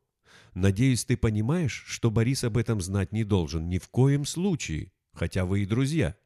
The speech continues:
Государственные интересы превыше всего". "Да, превыше", нехотя подтвердил Андей. "Гады!" снова вырвалось у меня. "Ну вот опять!"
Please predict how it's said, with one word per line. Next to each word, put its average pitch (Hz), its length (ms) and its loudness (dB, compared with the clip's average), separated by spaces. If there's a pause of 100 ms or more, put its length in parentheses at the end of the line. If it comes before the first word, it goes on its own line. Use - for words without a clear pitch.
(440)
Государственные 120 920 -2
интересы 107 480 -2
превыше 107 480 0
всего". 117 540 -2 (560)
"Да, 127 440 0
превыше", 113 800 0 (300)
нехотя 90 520 -4
подтвердил 87 640 -2
Андей. 85 420 -2 (560)
"Гады!" 76 800 -4 (380)
снова 98 440 0
вырвалось 101 480 -2
у 104 60 -4
меня. 104 280 -2 (500)
"Ну 85 220 0
вот 101 200 2
опять!" 190 420 -2